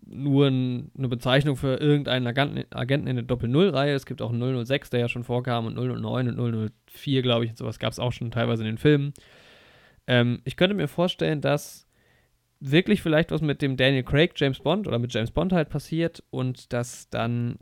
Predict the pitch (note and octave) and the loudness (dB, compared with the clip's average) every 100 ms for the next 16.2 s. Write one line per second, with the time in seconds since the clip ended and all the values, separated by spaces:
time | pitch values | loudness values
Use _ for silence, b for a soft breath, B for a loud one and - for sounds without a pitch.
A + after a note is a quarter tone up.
0 | C3 B2 C#3 E3+ G3+ C3 A#2 G#2+ A2+ - | -10 0 2 2 0 -2 -4 -4 -4 -6
1 | A2+ A2+ A2+ G#2+ A#2 A2+ A2 A2+ D#3 D#3+ | -4 -4 -4 -6 -4 -4 -4 -2 -2 -2
2 | D3+ C3 D3 D3 C#3+ A2+ G#2+ E2 C3+ - | -4 -4 -2 -2 -2 -4 -6 -4 -4 -2
3 | C3+ B2 - A#2 A#2 A#2 - - A2 G#2+ | -2 -2 -4 -4 -2 -6 -10 -12 -10 -8
4 | A2 A2 A2 - D#3 C#3+ C3 B2 B2+ A#2 | -10 -8 -6 0 0 0 -4 -2 -2 -2
5 | A2+ C#3+ B2+ B2 A2+ A2+ A2 A#2 B2 A2+ | 0 -2 -2 -4 -2 -2 0 0 2 4
6 | A#2+ A#2 A#2 F#3 E3+ C3 B2 A2+ G#2+ A2+ | 2 2 4 4 4 0 -2 -2 -4 -6
7 | G#2+ A2 A2+ E3+ D3 C3 B2+ C#3 C3+ C3+ | -6 -6 0 0 2 -2 -4 -6 -6 -6
8 | B2+ C3 b b b b b b b b | -6 -8 b b b b b b b b
9 | - A#2+ - A#2+ B2 A#2 A2 C#3 C#3+ C#3 | -12 -12 -6 -2 0 2 4 4 4 0
10 | B2 - C#3 F3+ - A#2+ A2+ G#2+ C#3 C3+ | 0 4 6 6 4 0 0 -4 -2 -2
11 | A2+ G#2+ G#2+ C3+ - _ b b b b | -2 -4 -6 -8 -10 _ b b b b
12 | b _ - A2+ A2 A2 G#2 - F2 A2 | b _ -6 -4 -2 -4 -8 -10 -6 -4
13 | G#2+ G#2 G2+ A#2+ G#2+ G#2 A#2+ A#2 A2+ A2+ | -4 -6 -8 -8 -6 -4 -2 -2 -2 0
14 | B2 B2+ A#2+ D#3+ F3 A2+ - A#2 A#2 A2 | 2 2 2 0 0 -2 -4 -4 -4 -2
15 | A#2 C3 B2+ A2 A2 A2+ - G#2 - A#2+ | -4 -4 -4 -6 -4 -6 -6 -8 -6 -8
16 | A2 | -8